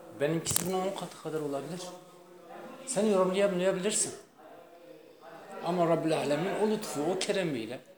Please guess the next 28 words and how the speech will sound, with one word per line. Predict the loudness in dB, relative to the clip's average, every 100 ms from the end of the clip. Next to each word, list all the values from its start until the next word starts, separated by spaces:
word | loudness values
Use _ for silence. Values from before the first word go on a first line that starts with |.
| _ _ _
o | -2
rahmiyle | 0 0 -2 -2 -2 0
benim, | 0 0 -2 -2
beni | -2
o | 0 -2
şekilde | -4 -2 -2
donatmış | -2 -4 -6 -12 -8
olabilir. | -8 -6 -6 -8 -12 -20 _ _ _ _ _ _ -20 -18 -12
Ki | -4
donattığı | -2 -2 -4 -2
insanlar | -2 -2 -4 -2 0
da | 0 2
vardır. | 2 0 -10 -14 -16 -18 -18 -18 -18 -16 -16 -18 -20 -20 -16 -16 -16 -18 -20 -20 -20 -20 -18 -16 -6 0
Bazı | 2 6
ay-, | 8
ay-, | 8 4 0 -2 -2 -2
ayetlerde | 0 0 0 -2 2 2
açık | 4 2 4
açık | 2 2
şeyler | -2 -2 -2
var. | 2 2
Yani | 2 2 2
benim | 4 2
dostlarım | 0 0 -4 -2 0
var | 0 -2
diyor. | -8 -8 -14 -16 -16 -14 -14 -18 -20 -10
Evliyalar, | -6 -2 0 0 0 -2
veliler | -4 -4